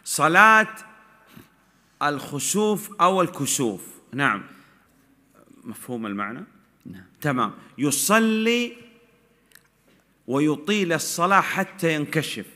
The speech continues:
Speaker 1: لأن هذا آية من آيات الله. الله سبحانه وتعالى يخوف بهذا العباد،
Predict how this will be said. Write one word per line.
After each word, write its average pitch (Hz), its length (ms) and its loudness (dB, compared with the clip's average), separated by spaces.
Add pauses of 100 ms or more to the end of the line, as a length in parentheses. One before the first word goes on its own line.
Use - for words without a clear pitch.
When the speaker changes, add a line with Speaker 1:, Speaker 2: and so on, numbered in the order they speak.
(300)
Speaker 1:
لأن 147 580 -4 (1120)
هذا 190 760 4 (300)
آية 165 460 6
من 139 220 -4
آيات 147 480 -2
الله. 143 600 2
الله 143 300 -2
سبحانه 131 580 -6
وتعالى 147 680 -2 (500)
يخوف 139 720 -4
بهذا 135 480 -2
العباد، 147 560 0